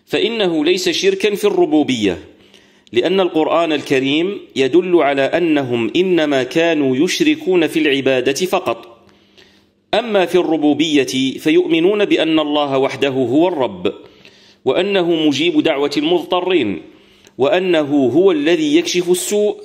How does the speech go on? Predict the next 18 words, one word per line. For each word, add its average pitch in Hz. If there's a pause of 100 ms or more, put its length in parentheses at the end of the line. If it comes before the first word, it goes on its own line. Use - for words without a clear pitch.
(440)
إلى 160
غير 147
ذلك 135
مما 151
ذكر 175
الله 143
عنهم 139
من 156
إقرارهم 151
بربوبية 160
الله 139
عز 120
وجل 117
وحده. 104 (1080)
ولكنهم 180 (120)
كانوا 202
مشركين 170
بالعبادة، 139